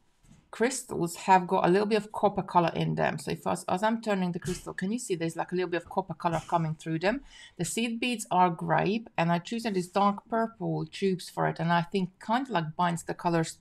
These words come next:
together quite nicely. Some of the colors, I tried to blend the colors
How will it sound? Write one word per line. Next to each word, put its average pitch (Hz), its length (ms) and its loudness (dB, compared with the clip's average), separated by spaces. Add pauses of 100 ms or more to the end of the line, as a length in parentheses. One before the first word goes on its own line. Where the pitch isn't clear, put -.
(120)
together 165 400 2
quite - 300 0
nicely. 175 360 2
Some 226 200 2
of 240 140 2
the 220 80 -2
colors, 196 420 6 (480)
I 170 100 4
tried 208 360 4
to 196 80 -2
blend 185 420 4
the 185 60 0
colors 175 680 4